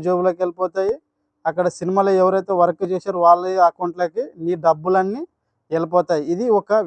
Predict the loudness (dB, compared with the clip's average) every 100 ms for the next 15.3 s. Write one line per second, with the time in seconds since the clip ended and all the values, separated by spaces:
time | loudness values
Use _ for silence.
0 | 0 2 2 4 2 0 _ _ _ _
1 | _ _ _ _ _ _ _ -4 -2 0
2 | -2 2 2 2 -4 -4 -4 0 -2 -2
3 | -4 0 0 -2 -2 0 2 0 -2 -6
4 | _ _ _ -16 -8 -4 -2 -2 -6 -10
5 | -12 _ _ _ _ _ _ _ -10 0
6 | 2 4 0 0 0 0 -2 -4 -4 -10
7 | -4 -2 -2 -4 -4 -4 -4 -8 _ _
8 | _ _ _ _ _ _ _ -16 -4 0
9 | 2 2 2 2 2 0 0 0 0 -2
10 | -6 -2 -4 -2 -4 -4 -4 -4 -4 -6
11 | -6 -6 -6 -6 -10 -2 -2 -2 -8 -8
12 | -10 -20 _ 0 0 -2 -6 -4 -6 -4
13 | -6 -6 -4 -4 -4 -6 -6 -6 -4 -6
14 | _ _ _ _ _ _ -12 -2 0 2
15 | 0 0